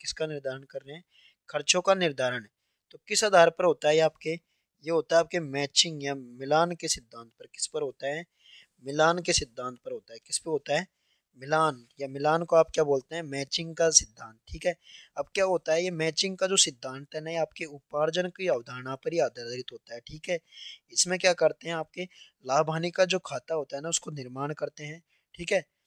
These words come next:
अब इसकी, इसके according ही है ना, आपके लाभ हानि का जो खाता है ना, वो सही सही लाभ हानि बताता है। ठीक है,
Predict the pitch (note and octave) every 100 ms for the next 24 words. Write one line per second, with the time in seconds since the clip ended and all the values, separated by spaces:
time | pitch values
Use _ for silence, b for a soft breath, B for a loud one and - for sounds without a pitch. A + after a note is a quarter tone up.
0 | _ _ C#3+ D#3+ F#3 - A3 - F#3+ -
1 | A3+ A3 - G3 G3 G#3 G#3+ F3 D#3+ F3+
2 | - E3+ D#3 D#3+ E3 D3+ C#3+ E3+ E3+ -
3 | D3 C3 D#3 D3+ C#3 C#3+ _ _ _ _
4 | E3 - F#3+ G#3 - A3 G3 E3 C#3+ D3
5 | C3+ - A2+ - A2+ - _ _ - F3+